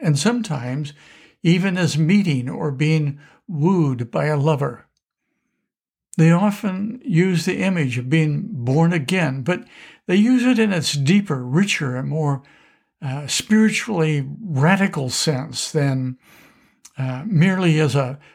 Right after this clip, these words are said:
pious catchphrase or code word for self-identification as,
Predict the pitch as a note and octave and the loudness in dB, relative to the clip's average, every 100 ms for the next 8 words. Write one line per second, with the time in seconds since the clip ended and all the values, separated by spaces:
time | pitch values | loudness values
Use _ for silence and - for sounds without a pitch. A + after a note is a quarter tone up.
0 | _ - G3+ F#3 E3 - - - G3+ G#3+ | _ -2 0 2 0 0 -6 0 0 0
1 | - - D#3 C#3 B2 B2 C3 A#2+ - G#3+ | -4 -2 0 0 0 -2 -4 -6 -2 2
2 | G3+ D3+ C3 B2+ A#2 - D#3 C3 C3 - | 2 2 0 -2 -6 -10 -6 -6 -8 -12
3 | - - - _ - - F#3 E3+ G3 E3 | -20 -20 -20 _ -4 2 2 2 0 2
4 | C#3 D#3+ C3 B2+ - F3 - - B2+ D#3+ | 4 2 0 -4 0 2 2 -2 -6 -4
5 | C#3+ C#3 C#3 B2+ | -2 0 -2 -6